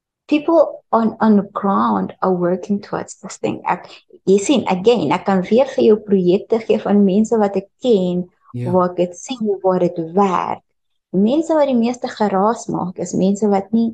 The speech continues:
Speaker 1: daaraan werk nie. So ek steur myself nie, ek, ek steur myself nie usually in sulke goed nie. En the moment a person say daar's niks ons land net moet gaan, it means you saying you have nothing to offer to this country. Asseblief dan,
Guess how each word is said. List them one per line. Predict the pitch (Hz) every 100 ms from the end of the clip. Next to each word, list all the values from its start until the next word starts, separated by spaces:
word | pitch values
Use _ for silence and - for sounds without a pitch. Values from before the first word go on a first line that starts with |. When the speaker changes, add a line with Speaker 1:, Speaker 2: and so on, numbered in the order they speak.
| - _ _
Speaker 1:
daaraan | 190 190
werk | 180 175
nie. | 185
So | 196
ek | 240 247
steur | - 262 269
myself | 262 254 214 196 -
nie, | 196 175
ek, | - 202 -
ek | 208
steur | - 240
myself | 254 262 247 247
nie | 277
usually | 214 196 185
in | 175
sulke | 175 175
goed | 180 170 -
nie. | 175 185 - _ _
En | 196 202 - - _ _
the | 180
moment | 190 220 269 294
a | 226
person | 220 202 - 208
say | - 202
daar's | 180 180
niks | 180 190 -
ons | 185 -
land | 160 180
net | 185 180
moet | 175
gaan, | - 180 214
it | - - - -
means | 220 247 190
you | 202 269
saying | - 190 175 180
you | 175
have | 175
nothing | 170 208 220 220
to | -
offer | - 180 - 151 202 - _ _ _ _ _ _ _ _ _
to | - 208
this | 170 -
country. | - 175 175 - 185 - _ _ -
Asseblief | 220 240 214 233 302 320 -
dan, | 151 143 -